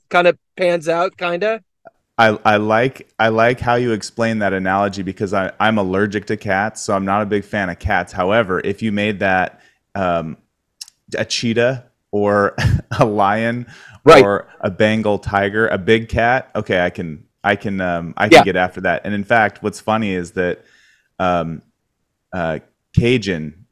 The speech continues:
Speaker 2: um, one of the Thunderbird pilots, he ended up crashing a number of years ago, rest his soul.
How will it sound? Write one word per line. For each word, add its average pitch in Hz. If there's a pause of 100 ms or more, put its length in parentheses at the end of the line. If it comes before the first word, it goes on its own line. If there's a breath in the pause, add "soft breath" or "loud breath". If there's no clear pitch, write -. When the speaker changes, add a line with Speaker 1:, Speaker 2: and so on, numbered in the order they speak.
(460)
Speaker 2:
um, 82
one 104
of 98
the 87
Thunderbird 95
pilots, 78
he 101
ended 95
up 87
crashing 92
a -
number 87
of 76
years 85
ago, 82
rest 85
his 76
soul. 82